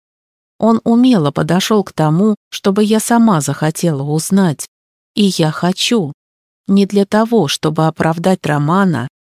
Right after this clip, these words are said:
а чтобы просто знать. И я не пугливая лань. Этим словам я придаю значение, когда вижу около арендованной машины Тимура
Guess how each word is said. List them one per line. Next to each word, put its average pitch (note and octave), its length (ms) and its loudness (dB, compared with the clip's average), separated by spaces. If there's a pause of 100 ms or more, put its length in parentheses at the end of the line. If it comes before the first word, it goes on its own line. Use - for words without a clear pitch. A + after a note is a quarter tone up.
а G3+ 100 0
чтобы F#3 380 -2
просто D#3+ 480 -2
знать. D#3+ 540 -2 (1040)
И G3 60 2
я F3+ 280 0
не F#3 140 0
пугливая G#3 720 2
лань. G#3+ 380 2 (640)
Этим G3+ 280 2
словам G3 500 0
я E3 180 -2
придаю F3+ 480 0
значение, E3+ 880 2
когда G3+ 360 0
вижу A3 380 0
около G3 480 0
арендованной F3+ 760 0
машины D#3+ 580 0
Тимура G3+ 600 0